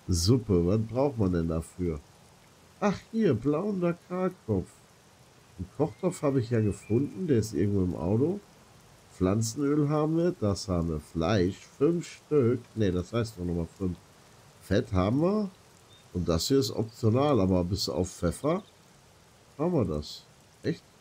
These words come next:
Wir hätten das tatsächlich. Du kannst Limettenbrause dafür nehmen. Wie geil ist das denn? Oder sowas hier, einen schönen Schluck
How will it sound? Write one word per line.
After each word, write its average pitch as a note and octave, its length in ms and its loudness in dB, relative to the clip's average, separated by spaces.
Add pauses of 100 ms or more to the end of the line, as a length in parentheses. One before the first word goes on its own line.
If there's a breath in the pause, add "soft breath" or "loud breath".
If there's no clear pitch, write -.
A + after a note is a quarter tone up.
(120)
Wir E2+ 100 2
hätten A#2 380 -2
das F2+ 260 -2
tatsächlich. F#2 640 -6
Du - 1800 -20
kannst A#2 220 0
Limettenbrause G2+ 920 0
dafür F2 340 -4
nehmen. G#2 320 0
Wie A2 100 2
geil F#2 260 -2
ist - 220 -6
das F#2+ 240 -8
denn? F2+ 220 -4 (1300)
Oder F2+ 240 2
sowas A2+ 500 2
hier, A2 300 4
einen G2 100 0
schönen G#2 380 0
Schluck G2+ 320 -2